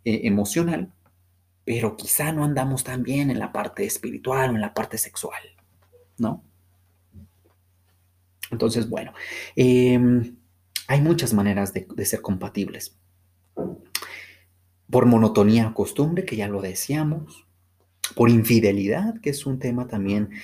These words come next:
eh, propio de la consulta. Es muy común que porque, pues, me fue, me fue, me fue infiel. Y ahí, y el tema de la infidelidad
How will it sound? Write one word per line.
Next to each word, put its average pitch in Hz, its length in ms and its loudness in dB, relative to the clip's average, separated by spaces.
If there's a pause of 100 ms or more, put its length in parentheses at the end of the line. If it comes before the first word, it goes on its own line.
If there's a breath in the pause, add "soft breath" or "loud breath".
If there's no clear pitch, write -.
(240 loud breath)
eh, 98 340 -2
propio 127 400 4
de 101 140 4
la 92 160 -4
consulta. 98 680 -2 (1500)
Es 101 140 -4
muy 101 200 2
común 107 420 2
que 117 100 -4
porque, 98 640 -2
pues, 95 140 0
me 98 140 4
fue, 104 240 0
me 101 120 0
fue, 101 360 2
me 104 140 2
fue 165 280 4
infiel. 101 580 0
Y 135 80 2
ahí, 120 200 2
y 123 100 2
el 113 120 0
tema 135 160 -2
de 175 80 0
la 160 60 0
infidelidad 104 600 2